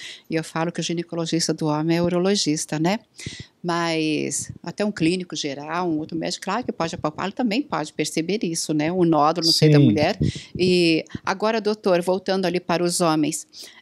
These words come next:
Speaker 1: Em quanto, em quanto tempo um homem deve procurar o seu urologista?
Speaker 2: Bom, é,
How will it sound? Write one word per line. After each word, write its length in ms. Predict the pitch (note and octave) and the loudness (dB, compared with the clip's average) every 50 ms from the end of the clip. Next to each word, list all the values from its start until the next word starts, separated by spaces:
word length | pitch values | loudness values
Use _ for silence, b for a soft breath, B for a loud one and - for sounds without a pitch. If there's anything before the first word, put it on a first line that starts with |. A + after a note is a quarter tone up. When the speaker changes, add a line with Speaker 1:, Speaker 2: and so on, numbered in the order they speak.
| B - | B 0
Speaker 1:
Em 140 | G3+ G3+ G3+ | 2 2 2
quanto, 420 | - - C4+ C4+ C#4 D4 D4 - | 2 4 2 4 4 2 2 0
em 100 | C4 A#3+ | -2 -2
quanto 380 | A#3+ - A3+ G#3+ G#3+ - G3 F#3+ | 0 0 0 0 0 -2 -4 -6
tempo 640 | - - G3+ G3 G#3+ A#3 C4 - - - F3+ - | -4 -2 0 0 0 0 -2 -2 -2 -4 -4 -2
um 200 | - A3 A#3 A3 | 0 2 4 4
homem 420 | G#3 G3 F#3+ F#3+ G#3 A3+ A3+ A#3+ A#3+ | 6 6 6 4 4 2 0 0 0
deve 400 | G#3+ F3 F3+ E3+ E3+ F3 F#3 G3 | 0 0 0 0 0 -2 -6 -6
procurar 680 | - - F#3+ F#3+ G3 G3 - G3 F3+ E3+ E3 E3+ F3 F3+ | -4 -2 0 0 0 0 0 0 2 2 2 0 -2 -4
o 60 | F3+ | -6
seu 240 | - - - F3 F3+ | -4 -2 0 2 2
urologista? 760 | F3+ F3 E3+ F3 F3+ F3 E3+ - C#3+ B2+ - - - - - - - _ - - - _ _ _ - - _ _ _ _ _ _ _ _ _ _ _ | 2 2 2 2 2 2 2 0 0 -2 -2 -2 -4 -6 -8 -8 -10 _ -14 -16 -16 _ _ _ -20 -20 _ _ _ _ _ _ _ _ _ _ _
Speaker 2:
Bom, 280 | G2+ G#2+ A#2+ A2 F#2 - - - - - - | -6 -2 -2 -2 -2 -4 -10 -20 -20 -8 -2
é, 440 | G#2 A#2 A#2+ B2 B2 B2 B2 B2 - | 2 4 4 6 6 6 4 4 2